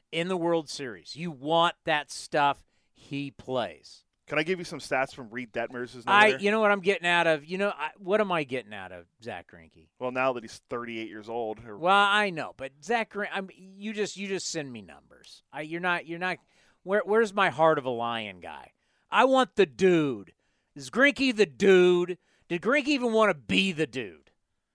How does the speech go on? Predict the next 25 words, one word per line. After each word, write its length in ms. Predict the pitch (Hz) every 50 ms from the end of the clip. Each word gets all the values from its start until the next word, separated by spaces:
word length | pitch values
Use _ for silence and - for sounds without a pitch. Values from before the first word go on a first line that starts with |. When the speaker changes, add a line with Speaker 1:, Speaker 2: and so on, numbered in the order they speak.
| _ _
Speaker 2:
No. 320 | 120 127 120 107 104 98 - _ _ _ _ _ _ _ _ _ _ _
Speaker 1:
So 160 | - - 214
why 180 | 208 226 254 285
would 140 | 302 285 277
I 140 | 262 262
want 320 | 254 240 233 233 220 208 185
him 300 | 185 175 151 117 85 85 113
when, 200 | 139 156 160 160
when 180 | 180 185 180
my, 340 | 180 196 240 262 262 247 - _ - _ _ -
when 160 | 185 202 202
my 280 | 220 277 294 311 294 - _ -
baseball 800 | 254 262 269 269 233 - - - - 240 240 240 240 226 208 185
life 520 | 185 190 196 196 196 196 180 - - - -
is 200 | 190 185 165 - -
on 300 | 214 190 180 185 185 180
the 80 | 165 160
line? 380 | 156 160 156 151 143 139 131
Do 100 | 147 165
I 80 | 175 180
want 240 | 180 196 202 196 190
a 40 |
guy 200 | 165 175 175 175
who 40 | 170 156
goes, 280 | 156 147 143 127 -